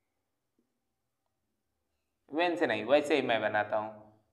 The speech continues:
तो हो जाएगा, He came to me when I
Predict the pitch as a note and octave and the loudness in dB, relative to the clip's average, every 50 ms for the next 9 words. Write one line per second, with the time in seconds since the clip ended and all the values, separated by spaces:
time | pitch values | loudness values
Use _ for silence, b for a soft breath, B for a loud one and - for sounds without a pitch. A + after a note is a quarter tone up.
0 | _ _ - B2+ B2 C3+ C3+ D3 D3 D3 C#3+ D3+ D#3+ F3 G3 - - - - - | _ _ -6 -2 -2 0 4 4 4 4 6 6 6 6 6 4 0 -8 -14 -18
1 | - - - C3 B2+ B2+ B2+ B2+ C3 C#3 D#3+ - - - - - - - - - | -20 -12 -6 -2 0 2 2 2 2 2 2 0 0 -4 -8 -12 -14 -16 -18 -20
2 | - - _ _ _ _ _ _ _ _ _ _ _ _ _ _ _ - - _ | -20 -20 _ _ _ _ _ _ _ _ _ _ _ _ _ _ _ -20 -20 _
3 | - E3 E3 D3 C3 B2 A#2+ B2 C#3 E3+ - - - - - - - - - _ | -4 0 0 2 2 0 -2 -2 -4 -6 -10 -12 -14 -18 -20 -20 -20 -20 -20 _
4 | _ _ _ _ _ _ _ _ _ _ C3 B2+ B2 A#2+ A#2 A2+ A2+ A2+ A2+ A2+ | _ _ _ _ _ _ _ _ _ _ -8 -6 -4 -4 -6 -6 -8 -8 -8 -8
5 | A2 A2 A2+ A#2 B2+ D3+ F3+ - - - - - - - - _ _ _ _ _ | -8 -8 -8 -8 -8 -8 -8 -10 -12 -16 -20 -20 -20 -20 -20 _ _ _ _ _
6 | _ _ _ _ _ _ _ _ _ _ _ _ - A2+ A2+ B2 C#3 C3 A#2 A2 | _ _ _ _ _ _ _ _ _ _ _ _ -16 -12 -6 -4 -2 0 0 0
7 | G#2+ A2 A#2 C3+ E3 G3 A#3 C4+ - - - - - - - _ _ _ _ _ | 0 -2 -4 -4 -6 -8 -8 -10 -12 -16 -20 -20 -20 -20 -20 _ _ _ _ _
8 | _ _ _ _ _ _ _ _ _ _ _ - B2 A#2+ A#2 A2+ A2 G#2+ G#2+ G#2+ | _ _ _ _ _ _ _ _ _ _ _ 0 2 4 4 4 4 4 2 0
9 | A2 A#2 C3 D3 E3+ F#3+ | 0 -2 -4 -4 -6 -6